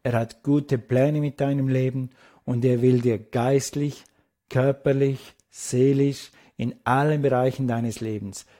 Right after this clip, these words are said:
Frieden und Wohlstand geben.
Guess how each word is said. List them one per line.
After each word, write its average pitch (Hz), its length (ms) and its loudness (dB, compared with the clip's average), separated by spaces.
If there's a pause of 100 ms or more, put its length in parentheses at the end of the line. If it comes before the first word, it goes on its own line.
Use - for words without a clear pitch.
(100)
Frieden 147 760 -2 (220)
und 113 220 -6
Wohlstand 107 640 -6
geben. 87 460 -10